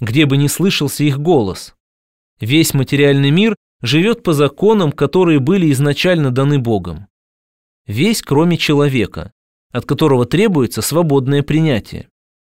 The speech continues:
Почему псалмопевец, упомянув небеса и твердь, день и ночь, и даже путешествие солнца по небосводу,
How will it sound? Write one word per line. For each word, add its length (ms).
Почему 340
псалмопевец, 720
упомянув 580
небеса 460
и 80
твердь, 460
день 320
и 120
ночь, 440
и 100
даже 300
путешествие 680
солнца 400
по 100
небосводу, 760